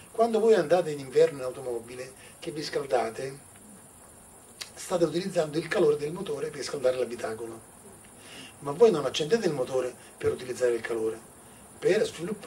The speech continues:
per utilizzare l'energia meccanica che diventa energia cinetica e sposta la macchina. Ma mentre il motore fa questo lavoro, sviluppa del calore e diciamo che, mm,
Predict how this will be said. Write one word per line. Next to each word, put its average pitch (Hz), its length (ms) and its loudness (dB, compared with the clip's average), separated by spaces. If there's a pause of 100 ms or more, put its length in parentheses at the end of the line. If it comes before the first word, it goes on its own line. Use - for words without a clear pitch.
(120)
per 170 160 2
utilizzare 151 480 0
l'energia 127 360 -2
meccanica 175 680 -2 (200)
che 180 120 -4
diventa 139 380 2
energia 123 340 0
cinetica 123 520 0
e 143 40 2
sposta 123 340 -2
la 117 80 -4
macchina. 120 500 -4 (640)
Ma 170 120 4
mentre 226 320 2
il 185 80 6
motore 139 460 2
fa 170 180 -4
questo - 300 2
lavoro, 131 500 4 (1500)
sviluppa 214 440 -4
del 202 140 -2
calore 110 420 0 (720)
e - 260 6 (400)
diciamo 180 380 4
che, 147 280 2 (100)
mm, 151 300 -12